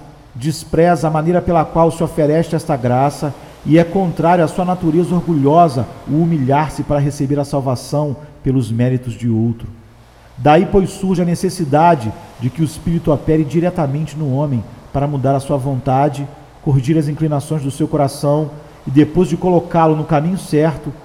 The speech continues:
dar-lhe forças para andar nele. Ó, se todos estudassem o homem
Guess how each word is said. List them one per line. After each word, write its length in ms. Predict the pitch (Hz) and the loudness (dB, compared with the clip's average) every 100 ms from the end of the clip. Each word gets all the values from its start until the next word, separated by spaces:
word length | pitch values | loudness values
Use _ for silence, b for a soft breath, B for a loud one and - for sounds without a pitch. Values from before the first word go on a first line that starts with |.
| B - 120 | B -8 0
dar-lhe 300 | 143 151 147 | 2 2 -2
forças 640 | - 160 165 - 120 - | -2 2 2 0 -6 -4
para 180 | - 135 | -2 -2
andar 300 | 123 131 123 | 0 0 0
nele. 400 | 107 107 113 95 - - - - | 0 0 -2 -4 -12 -20 -12 0
Ó, 400 | 131 143 120 - - B B | 4 4 2 -10 -18 B B
se 140 | - 135 | -16 2
todos 240 | 202 160 | 4 4
estudassem 640 | 185 - 147 156 170 170 | -2 -2 2 4 4 2
o 140 | 151 139 | -2 0
homem 340 | 151 175 131 | 2 2 0